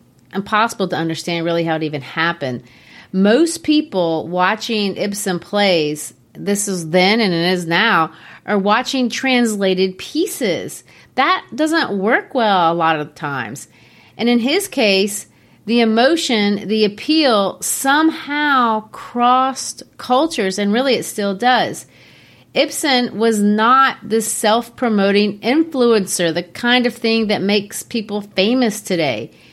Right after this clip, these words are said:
He was shy. He was antisocial. He didn't have a famous family. There was not a place to create this significant buzz. He's from a small, undistinguished town, writing in a relatively obscure language. And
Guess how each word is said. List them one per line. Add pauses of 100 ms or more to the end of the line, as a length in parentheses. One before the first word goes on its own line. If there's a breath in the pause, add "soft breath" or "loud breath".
(220 loud breath)
He
was
shy.
He
was
antisocial. (380 loud breath)
He
didn't
have
a (140)
famous
family.
There
was (100)
not
a
place
to
create
this
significant
buzz. (180 soft breath)
He's
from
a
small,
undistinguished
town,
writing
in
a
relatively
obscure
language. (340 soft breath)
And